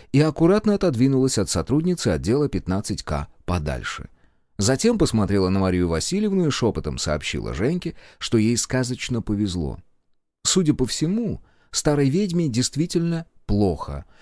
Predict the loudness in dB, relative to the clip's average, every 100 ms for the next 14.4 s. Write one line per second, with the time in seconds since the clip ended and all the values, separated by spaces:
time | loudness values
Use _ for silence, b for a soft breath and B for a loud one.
0 | b 2 4 4 2 2 0 2 2 2
1 | 0 -2 -2 -2 0 0 2 0 0 0
2 | 0 2 2 2 0 0 -2 -2 -2 0
3 | 0 0 -2 -2 -4 -6 b b -4 2
4 | 2 2 0 -4 -2 -4 -4 -6 -4 -4
5 | -2 -2 -2 -4 -10 -14 -14 _ _ _
6 | 2 4 6 2 2 2 0 0 -2 -2
7 | -4 -6 -8 -6 -4 -4 -4 -6 -6 -10
8 | -12 _ _ _ 0 2 2 0 -2 -4
9 | -8 -10 -20 _ _ -2 2 4 6 4
10 | 2 0 -2 0 2 4 2 0 0 0
11 | 2 2 0 0 -2 0 -2 -2 0 0
12 | 0 -2 -2 0 0 0 -2 0 0 0
13 | 0 -2 -4 -6 -8 -8 -8 -4 -2 0
14 | 0 0 -2